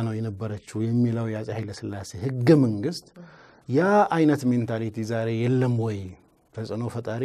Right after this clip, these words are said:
ልሂቃን ላይ የተለያየ ኢትዮጵያ ውስጥ እውቀትን ፕሮዲስ እያደረጉ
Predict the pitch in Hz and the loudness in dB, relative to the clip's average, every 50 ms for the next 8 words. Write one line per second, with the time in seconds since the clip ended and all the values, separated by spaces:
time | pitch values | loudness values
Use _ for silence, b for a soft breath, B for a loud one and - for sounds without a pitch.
0 | 127 117 107 101 101 107 104 - 95 98 101 104 107 120 139 151 147 147 - _ | -4 -4 -4 -6 -6 -8 -8 -8 -8 -8 -6 -8 -6 -4 -4 -4 -6 -8 -12 _
1 | b b b b b b b _ - 110 - - 120 123 120 120 120 117 107 - | b b b b b b b _ -10 -8 -4 0 0 2 2 2 0 -2 -4 -6
2 | - 107 - 117 131 143 127 - - - 110 110 - - 107 - 113 110 107 - | -8 -8 -6 -4 -4 -4 -4 -8 -12 -12 -12 -10 -10 -10 -10 -10 -10 -12 -10 -10
3 | 110 104 101 104 98 - - 104 101 104 101 104 101 101 107 101 | -10 -8 -8 -8 -8 -8 -8 -8 -8 -8 -8 -8 -8 -8 -8 -6